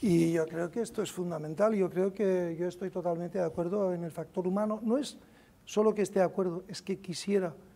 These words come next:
que esto siguiera siendo fundamental, porque yo quiero creer en nosotros. A mí la tecnología,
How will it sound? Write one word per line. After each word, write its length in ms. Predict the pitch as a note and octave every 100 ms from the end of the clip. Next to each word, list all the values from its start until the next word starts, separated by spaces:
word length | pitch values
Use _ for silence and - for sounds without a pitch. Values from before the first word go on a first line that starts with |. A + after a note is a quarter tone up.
| - -
que 100 | G3
esto 220 | - F#3
siguiera 400 | - F3 F3 E3+
siendo 340 | - F3+ E3+
fundamental, 640 | D#3+ E3+ E3 D#3 D3 F3 D3+ - - - -
porque 300 | E3+ - E3
yo 200 | F3+ F3+
quiero 320 | F#3+ F#3+ F#3
creer 320 | E3+ D#3+ E3+
en 160 | F3 E3+
nosotros. 640 | D3+ - G3 F#3+ D#3 - - - - -
A 60 | E3+
mí 160 | F#3+
la 160 | G3+ G#3
tecnología, 840 | G3 F#3+ G3 F#3+ F3+ G#3+ G#3 G3+